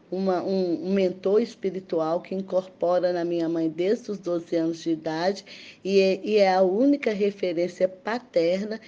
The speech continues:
que nós, da comunidade do Quilombo Manso Ngunzo Caiango, sempre teve. É, para nós, o pai presente sempre foi o Pai Benedito. Foi ele que nos cuidou, ele que nos educou e ele que nos preparou pro mundo.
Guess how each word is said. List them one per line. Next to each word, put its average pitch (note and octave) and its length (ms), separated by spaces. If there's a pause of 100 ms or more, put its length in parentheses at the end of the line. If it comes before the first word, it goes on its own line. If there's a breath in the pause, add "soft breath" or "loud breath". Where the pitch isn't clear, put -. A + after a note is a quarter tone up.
(220 loud breath)
que - 140
nós, F#3+ 380
da F#3+ 120
comunidade F3+ 760
do G3 100
Quilombo F3 420
Manso G#3 460
Ngunzo F3 460
Caiango, E3+ 640 (240 loud breath)
sempre G3+ 420
teve. D3 500 (320 loud breath)
É, D#3+ 600 (180)
para F3 280
nós, F3 600 (240 soft breath)
o - 80 (280)
pai F#3+ 320
presente F3+ 920
sempre G#3 460
foi F3 300
o E3+ 40
Pai E3+ 200
Benedito. F3 680 (340 loud breath)
Foi D#3+ 260
ele F3+ 220
que F3+ 160
nos D#3+ 240
cuidou, E3+ 760
ele F#3 240
que - 120
nos E3+ 260
educou D#3+ 600 (280 loud breath)
e F3 100
ele F3 140
que E3+ 100
nos F3+ 180
preparou E3 540
pro F3+ 220
mundo. D#3+ 400